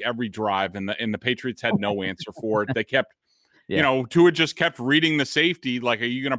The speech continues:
Speaker 1: bite?" or, you know, reading the cornerback. And it was like the Patriots hadn't seen it before. Like, they weren't prepared for it. I just, I didn't like any of it. I,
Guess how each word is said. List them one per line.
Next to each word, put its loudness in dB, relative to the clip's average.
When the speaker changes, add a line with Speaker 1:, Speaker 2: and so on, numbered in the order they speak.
Speaker 1:
bite?" 2
or, -2
you 0
know, 2
reading 2
the 0
cornerback. 0
And 2
it -10
was -6
like 0
the -10
Patriots -4
hadn't -2
seen -8
it -8
before. -8
Like, -12
they -4
weren't -4
prepared -4
for -4
it. -6
I 0
just, -10
I 2
didn't 4
like 2
any 2
of -2
it. 2
I, 2